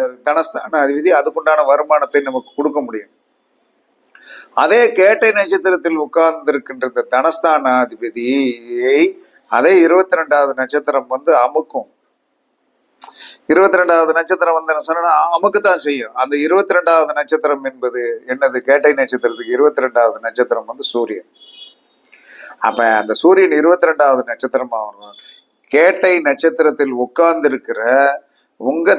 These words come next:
தனஸ்தானாதிபதிய சூரியன் செயல்பாட்டுக்கு விடமாட்டார்.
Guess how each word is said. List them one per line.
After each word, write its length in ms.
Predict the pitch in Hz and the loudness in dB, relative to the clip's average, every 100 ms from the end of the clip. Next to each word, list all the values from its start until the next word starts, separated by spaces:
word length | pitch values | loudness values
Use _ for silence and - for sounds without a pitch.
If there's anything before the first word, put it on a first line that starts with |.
| 151 | 2
தனஸ்தானாதிபதிய 1080 | 147 156 - 143 131 123 110 107 107 110 117 117 - - | 0 0 0 0 0 -2 -4 -10 -10 -4 -2 -2 -6 -6
சூரியன் 580 | 143 165 165 135 143 - - | 2 4 4 2 0 -4 0
செயல்பாட்டுக்கு 680 | 135 151 139 127 127 123 143 | 2 2 2 0 0 -6 -4
விடமாட்டார். 720 | 117 135 131 120 123 135 143 | 0 0 2 0 2 0 0